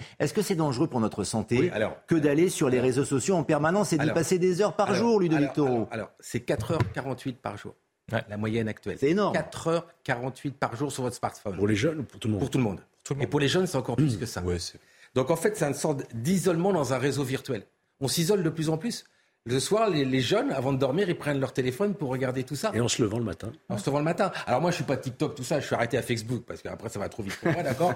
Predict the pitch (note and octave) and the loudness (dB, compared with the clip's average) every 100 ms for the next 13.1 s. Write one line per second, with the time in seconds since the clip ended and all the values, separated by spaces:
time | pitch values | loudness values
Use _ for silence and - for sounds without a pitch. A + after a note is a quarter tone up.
0 | - B2 A#2 A#2 G#2+ A2+ A#2+ B2+ B2+ A#2+ | -2 -6 -2 0 0 0 2 2 0 -2
1 | A#2+ B2 G3 F3 B2+ F3+ E3 D#3+ D3 C#3+ | -2 0 2 2 2 2 2 2 2 0
2 | B2 C#3 - - - - - C3+ F3 - | 0 -2 -4 -14 -12 -12 -2 -2 -2 -6
3 | - - - D#3+ E3+ E3 F#3 C#3 G#2 A2 | -14 -12 -2 2 4 4 2 0 -2 -2
4 | G#2+ - _ _ _ - C#3+ C#3+ F#3 F3+ | -2 -6 _ _ _ -2 -2 0 0 2
5 | D3 E3+ D#3 - B2+ A#2+ A#2+ G#2+ _ _ | 0 0 -2 -2 -8 -6 -10 -10 _ _
6 | _ - F#2+ F#2+ G#2+ G#2 F#2 G2+ G2 A2 | _ -10 -6 -4 -4 -6 -6 -8 -8 -8
7 | G2 - _ - - - - - G2+ G2 | -10 -16 _ -12 -10 -10 -16 -8 -8 -6
8 | G#2+ A2+ A#2 A2+ G2 E2+ F#2+ A#2+ A#2+ F#2 | -4 -4 -4 -6 -6 -2 0 0 2 4
9 | F#2 F2+ F#2 F2 G#2 F#2 - F#2 C3+ B2+ | 4 4 4 2 2 2 0 2 2 2
10 | F2+ F2+ F2+ G#2+ C#3 B2+ F3 A3 - - | 2 0 -2 0 0 2 2 0 -2 -2
11 | D3 G3+ B3 - D3 A2+ - G#3 F#3+ E3+ | 0 2 0 0 0 0 -2 0 2 2
12 | B2 B2+ D#3 E3 C3+ B2+ A#2+ A#2 A2+ A2+ | 0 0 0 0 0 -2 -2 -2 -2 -2
13 | G#2 | -2